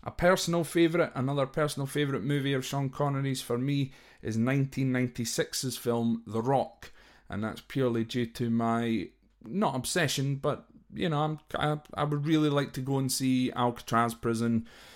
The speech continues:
so any film that involves Alcatraz Prison, I tend to be, uh, right there with it. Um, so yeah,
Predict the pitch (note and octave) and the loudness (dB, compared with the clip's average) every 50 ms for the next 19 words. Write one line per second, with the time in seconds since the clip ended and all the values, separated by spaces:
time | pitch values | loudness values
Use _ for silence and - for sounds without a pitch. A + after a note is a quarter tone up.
0 | - - - - B2 A2+ A#2 A#2 - A2+ A#2+ B2 B2 A#2+ A#2+ A#2+ A#2 A2+ A2+ - | -20 -14 -4 0 4 4 4 4 4 4 4 4 4 4 4 2 2 0 2 4
1 | B2 A#2+ A#2+ A#2+ A#2 A2+ A2+ G#2+ A#2+ A2+ A2 A#2+ A#2 A#2 A#2 A2+ G#2 G#2+ G#2+ A2+ | 4 4 4 4 4 4 4 4 2 2 4 6 6 6 4 4 2 4 4 2
2 | A2+ - - - - A2 A2 A2 G2+ - - A2+ A2 G2+ A2 A2 A2 G#2+ G#2+ G#2 | 2 -2 -6 -4 -2 0 0 0 -2 -2 -2 0 0 0 2 0 0 0 0 0
3 | G#2 G2+ - - - G#2+ G#2 G2+ - - G2 G2 G#2+ G#2 G#2 F#2+ - - - - | -2 -4 -4 -4 -4 -4 -2 -4 -4 -6 -4 -4 -2 -2 -2 -4 -6 -10 -18 -20
4 | - - - - - - - F#2+ G2 G2 F#2+ G2 F#2+ F#2 G2 G#2 G#2+ G#2 - - | -20 -20 -20 -20 -16 -10 -8 -6 -4 -4 -4 -4 -6 -4 -2 -2 -2 -2 -2 -2
5 | G2+ G#2 G#2 G2+ G2+ G2 F#2+ - - G2+ F#2 - - - - - - - - - | -2 0 0 2 2 0 -2 -2 -4 -6 -10 -10 -10 -12 -12 -12 -14 -18 -16 -12
6 | F#2+ F#2+ G2 G2 G2 G2 G2 G2 G2 G2 F#2+ F#2 - _ _ _ _ _ _ - | -10 -8 -6 -6 -6 -6 -6 -6 -6 -8 -8 -10 -12 _ _ _ _ _ _ -14
7 | - - G#2+ G2+ G#2 G#2 F#2+ | -8 -4 -2 -2 0 -2 -2